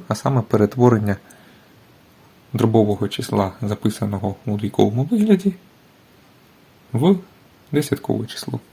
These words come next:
Записуємо один, один, нуль, нуль,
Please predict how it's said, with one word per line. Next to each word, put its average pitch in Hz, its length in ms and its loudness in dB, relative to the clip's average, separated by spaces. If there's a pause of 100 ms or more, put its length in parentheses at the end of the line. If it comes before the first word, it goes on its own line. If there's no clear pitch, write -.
(2500)
Записуємо 107 680 -4 (120)
один, 127 360 -2 (140)
один, 110 440 -6 (120)
нуль, 113 280 -6 (160)
нуль, 107 260 -6